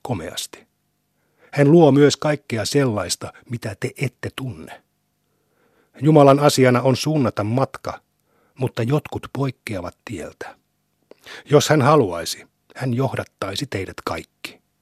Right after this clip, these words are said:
Hän lähettää taivaasta sateen niin, että te saatte juoda,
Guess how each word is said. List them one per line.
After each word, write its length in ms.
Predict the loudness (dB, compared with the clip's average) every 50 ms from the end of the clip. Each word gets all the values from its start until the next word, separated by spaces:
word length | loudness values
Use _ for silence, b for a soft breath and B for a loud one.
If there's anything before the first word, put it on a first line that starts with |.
| _ _ _ _ _ _ _ _ _ _ _ _ _ _
Hän 240 | _ 2 4 6 6
lähettää 460 | 6 4 4 0 -2 0 2 2 2
taivaasta 580 | 2 2 2 2 2 2 2 -2 -2 -2 -4 -4
sateen 580 | -2 -2 -4 -2 -2 -2 -2 -2 -2 -4 -6 B B B B
niin, 200 | -6 -4 -4 -4 -6
että 180 | -6 -6 -6 -4
te 140 | -4 -4 -4
saatte 380 | 0 0 -2 -2 -2 _ -6
juoda, 500 | -4 0 0 0 0 0 -2 -8 -12 -14